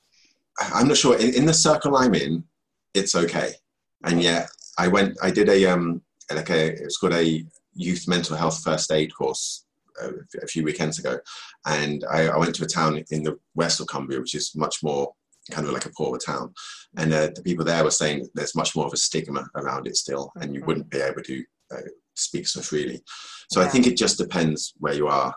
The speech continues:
Speaker 1: You know, um, in my friendship group are fine. And also I'm very articulate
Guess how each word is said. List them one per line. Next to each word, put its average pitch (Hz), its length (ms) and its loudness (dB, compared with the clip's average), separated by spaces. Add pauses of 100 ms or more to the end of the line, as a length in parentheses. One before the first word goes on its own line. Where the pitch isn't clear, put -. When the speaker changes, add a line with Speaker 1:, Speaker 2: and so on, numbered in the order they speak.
(120)
Speaker 1:
You 82 120 -2
know, 76 240 2
um, 76 420 0 (680)
in 80 80 -2
my 82 120 4
friendship 80 360 2
group 80 220 0
are 78 40 -12
fine. 78 520 2
And 98 160 4
also 104 280 4
I'm 92 140 4
very 98 200 6
articulate 78 440 -2